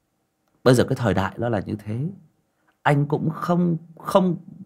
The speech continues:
khuyên các em nên như thế này, nên như thế kia. Nhưng anh nghĩ rằng là các em làm cái gì cũng, bất kỳ cái gì các em cũng nên cân nhắc. Để làm sao cho lựa chọn cho mình một cái lối sống, một cái cách sống, một cái cách lựa chọn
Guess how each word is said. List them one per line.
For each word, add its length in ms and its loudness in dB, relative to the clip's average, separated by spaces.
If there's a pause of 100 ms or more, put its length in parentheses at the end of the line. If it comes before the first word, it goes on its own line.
khuyên 440 4
các 120 0
em 280 2
nên 220 0
như 120 2
thế 100 -2
này, 100 2
nên 220 0
như 80 2
thế 140 0
kia. 100 2
Nhưng 140 0
anh 160 -2
nghĩ 140 -2
rằng 160 0
là 60 -4
các 100 0
em 60 0
làm 240 0
cái 140 -4
gì 160 -2
cũng, 180 -12 (160)
bất 140 -4
kỳ 120 -2
cái 80 -4
gì 100 -6
các 100 -6
em 120 -6
cũng 120 -10
nên 120 -8
cân 200 -8
nhắc. 160 -8 (1120)
Để 220 8
làm 200 2
sao 260 -2
cho 140 -4
lựa 240 2
chọn 280 -4
cho 120 -2
mình 180 0
một 120 -2
cái 100 6
lối 200 8
sống, 360 2
một 120 0
cái 100 -6
cách 180 -4
sống, 320 -2
một 100 -2
cái 140 -2
cách 160 -8
lựa 200 -2
chọn 200 -2